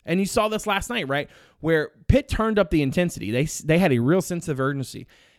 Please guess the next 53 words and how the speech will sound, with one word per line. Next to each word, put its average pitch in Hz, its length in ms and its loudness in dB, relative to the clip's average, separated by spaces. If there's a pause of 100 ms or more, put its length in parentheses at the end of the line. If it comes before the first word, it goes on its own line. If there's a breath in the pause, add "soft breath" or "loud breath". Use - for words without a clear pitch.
And 156 160 0
Virginia 190 400 0
just 190 160 0
couldn't 147 220 0
match 175 320 -2
it. - 280 -14
In 160 200 -2
part, - 300 -2
I 160 120 0
think, 123 260 -6
because 123 520 -4 (420 soft breath)
the 147 100 2
shots 185 380 2
that 180 120 0
were 156 120 2
there 160 180 4
in 156 100 0
the 127 60 -2
first 160 300 -2
half 180 260 -2
weren't, 151 220 0 (120)
all 160 140 6
of 185 60 0
a 185 60 0
sudden 151 240 2
weren't 131 200 0
there. 147 200 2
It - 20 -4
was 117 120 -6
harder 160 360 4
to 127 80 -2
get 123 200 -2
that 104 180 -2
shot. - 420 -6 (300 soft breath)
And 139 100 2
it 139 60 4
was, 131 240 -2
it 139 80 -2
was 123 140 -6
harder 170 380 2
to, 120 360 -2
you 127 120 -4
know, 107 200 -6 (160)
for - 160 -4
the 117 100 0
motion 127 480 2
to 107 160 -6
sort 113 220 -4
of 107 80 -4
work. 117 280 0
Dudes 131 220 0
coming 127 300 -4
out, 120 260 -4